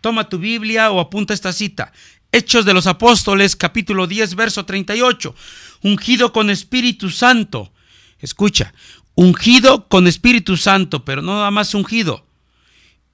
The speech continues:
Y con poder. Pasó haciendo el bien. ¿Qué hizo? Haciendo el bien, no haciendo el mal. Y curando a todos los oprimidos por el diablo.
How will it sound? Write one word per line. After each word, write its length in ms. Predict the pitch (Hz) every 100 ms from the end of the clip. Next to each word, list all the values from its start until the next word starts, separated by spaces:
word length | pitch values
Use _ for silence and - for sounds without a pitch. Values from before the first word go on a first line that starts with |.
| _
Y 240 | 190 202 -
con 400 | - 190 185 -
poder. 800 | 180 185 214 240 175 95 - _ _ _ _ _ _ _ _ _ _ _
Pasó 480 | - 190 - 233 240
haciendo 540 | 220 - 226 233 220 214
el 220 | 190 165
bien. 560 | 175 233 220 139 - _ -
¿Qué 140 | 208
hizo? 420 | 233 - 262 - -
Haciendo 500 | 175 165 208 220 208
el 100 | 190
bien, 240 | 214 214
no 80 | 208
haciendo 360 | 214 233 226 226
el 80 |
mal. 440 | 226 247 226 - - _ _ _ _ _ _ _ _ -
Y 140 | 208
curando 460 | - 196 240 240 226
a 60 |
todos 240 | 220 240 240
los 160 | 220
oprimidos 580 | 202 151 196 233 233 220
por 200 | - 180
el 120 | 208
diablo. 560 | 175 233 190 185 113